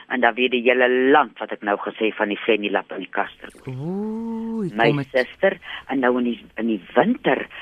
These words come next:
Speaker 1: dan upgrade mens nou na hierdie uitrolwatte toe, want dit is mos nou so s-, is mos nou koud, so jy kan dit dikker, dan rol jy daai, uh, uitrolwatte oop so lang, uh, ek sal dit nou hier van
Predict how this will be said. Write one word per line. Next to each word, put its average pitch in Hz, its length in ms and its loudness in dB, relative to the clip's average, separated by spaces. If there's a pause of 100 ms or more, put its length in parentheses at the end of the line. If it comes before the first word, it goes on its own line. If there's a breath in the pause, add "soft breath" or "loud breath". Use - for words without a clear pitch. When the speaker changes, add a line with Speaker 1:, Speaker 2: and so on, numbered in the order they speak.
(260 loud breath)
Speaker 1:
dan 117 320 0 (200)
upgrade 139 580 2
mens 110 320 -4
nou 120 120 -4
na 110 160 0
hierdie 110 260 -2
uitrolwatte 127 840 0
toe, 110 140 -10
want 104 160 -4
dit 104 80 -6
is - 80 -18
mos 120 160 -8
nou 120 80 -2
so 135 160 -4
s-, - 160 -10 (320 loud breath)
is - 80 -20
mos - 120 -4
nou 135 160 2
koud, 220 220 4
so 160 140 -10
jy 139 140 0
kan 139 180 -2
dit 120 180 -4
dikker, 156 300 2 (340 loud breath)
dan 123 180 0
rol 143 280 4
jy - 260 -2
daai, 139 500 2 (520 soft breath)
uh, 110 200 0 (440 loud breath)
uitrolwatte 180 640 2
oop 220 200 0 (160)
so 160 160 2
lang, 143 380 0 (400 loud breath)
uh, - 260 -2
ek - 140 -6
sal - 100 0
dit 143 160 2
nou 131 80 -2
hier 127 180 -4
van 156 220 0